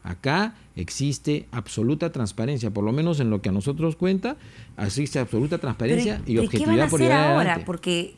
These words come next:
Speaker 2: la verdad es que, claro, está bien dar declaraciones, oponerse, pero esto parece que ya está en un bus express,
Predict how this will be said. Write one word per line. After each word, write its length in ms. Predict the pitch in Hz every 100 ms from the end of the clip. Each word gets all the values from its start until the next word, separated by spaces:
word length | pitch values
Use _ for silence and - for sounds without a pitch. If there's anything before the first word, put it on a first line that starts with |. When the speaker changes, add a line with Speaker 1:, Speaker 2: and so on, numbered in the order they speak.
| -
Speaker 2:
la 140 | 175
verdad 240 | 165 220 294
es 80 |
que, 280 | 285 220 156
claro, 320 | 208 170 - - -
está 220 | 185 226
bien 160 | 262 254
dar 100 | 254
declaraciones, 680 | 233 180 175 262 262 208 190
oponerse, 760 | 185 190 226 226 - 247 262 - - - - -
pero 120 | 196
esto 220 | 254 - 359
parece 380 | 208 196 311
que 160 | 302 175
ya 260 | 202 247 285
está 840 | - - - 226 269 294 320 - - -
en 600 | 190 190 170 156 165 175 196
un 200 | 240 233
bus 220 | 294 294
express, 680 | 277 - 262 262 - -